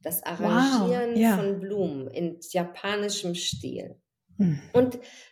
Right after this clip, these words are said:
Speaker 1: es ist großartig. Ich kann mich ausdrücken in einer ganz neuen Weise.
Speaker 2: Mhm.
Speaker 1: Wunderbar.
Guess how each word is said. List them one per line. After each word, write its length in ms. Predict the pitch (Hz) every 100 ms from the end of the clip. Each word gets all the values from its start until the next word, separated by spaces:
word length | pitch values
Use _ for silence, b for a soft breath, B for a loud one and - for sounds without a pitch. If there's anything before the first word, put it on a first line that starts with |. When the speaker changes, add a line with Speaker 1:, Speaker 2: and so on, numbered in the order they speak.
| B -
Speaker 1:
es 220 | 247 247
ist 320 | - - -
großartig. 840 | - 262 339 359 - 151 139 - 156
Ich 180 | 196 -
kann 200 | 240 233
mich 220 | 226 -
ausdrücken 640 | 220 269 269 - 196 196
in 160 | - 196
einer 80 | 180
ganz 440 | 196 262 320 -
neuen 400 | 208 196 185 185
Weise. 580 | 165 151 135 120 - - _ _ _ - - -
Speaker 2:
Mhm. 300 | 202 135 143
Speaker 1:
Wunderbar. 760 | 349 277 165 127 117 117 -